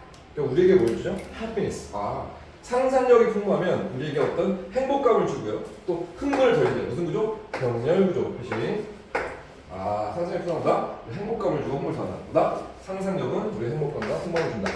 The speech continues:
It's time. 자, 심지어 it's time이니까 또 세게 읽어야죠. 뭐만 시간이야? Get back those emotions. 그죠? 그러한 감정들을, 감정으로 들어갈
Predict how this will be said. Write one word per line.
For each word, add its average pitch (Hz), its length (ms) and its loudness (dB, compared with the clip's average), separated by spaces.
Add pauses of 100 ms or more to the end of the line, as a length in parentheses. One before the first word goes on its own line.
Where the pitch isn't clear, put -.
(960)
It's 160 120 -8
time. - 520 4 (520)
자, - 320 -6 (340)
심지어 185 420 0
it's - 220 2
time이니까 220 300 2
또 180 60 -2
세게 202 220 4
읽어야죠. 110 360 2 (260)
뭐만 143 240 0
시간이야? 135 380 -2
Get - 160 -2
back - 240 2
those 135 180 -2
emotions. 98 460 -6 (300)
그죠? - 300 -2 (180)
그러한 143 360 -2
감정들을, 117 640 -2 (260)
감정으로 123 460 -2
들어갈 120 260 0